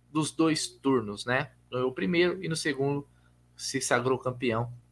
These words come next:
do Brasileirão. O que isso significa? Que a, a probabilidade, quando você é campeão do primeiro, de você ser o campeão é muito maior. É só a gente ver aí por essa amostragem. É uma boa amostragem, né? Começou em dois mil e três os pontos corridos.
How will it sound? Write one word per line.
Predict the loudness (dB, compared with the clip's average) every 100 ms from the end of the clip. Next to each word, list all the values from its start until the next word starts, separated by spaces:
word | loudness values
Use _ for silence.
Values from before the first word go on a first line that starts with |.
| _
do | 4
Brasileirão. | 6 4 4 4 4
O | 0 _ -20 -16 -14 -14 -18 _ 2
que | 6
isso | 8
significa? | 8 4 6 6 6 4 0 -2 -2 -4 -4 _ _ _ _ _
Que | 10
a, | 10 10 0 -4 -2
a | 4 4
probabilidade, | 6 6 8 8 6 8 10 10 6
quando | -4 -2 0
você | 0 2 6
é | 8 8 8 6 4 2
campeão | 0 4 2
do | 2
primeiro, | 0 4 4
de | 4
você | -2 0 0
ser | 6 8
o | 8
campeão | 6 0 4 4
é | 4
muito | 0 -2
maior. | 4 8 8 8 4
É | 0
só | 0
a | 2
gente | 0 -2
ver | 2 6 8
aí | 6 4 -4 -16 -2
por | 4
essa | 6 6
amostragem. | 4 2 6 8 8 4
É | 4
uma | 6 6
boa | 6
amostragem, | 4 2 2 6 6 4 0
né? | -2
Começou | -2 -6 -6
em | -4
dois | -4
mil | -4 -4
e |
três | 2 2 2
os | -2
pontos | -4 -4 -4
corridos. | -6 -6 -6 -10 -12 -16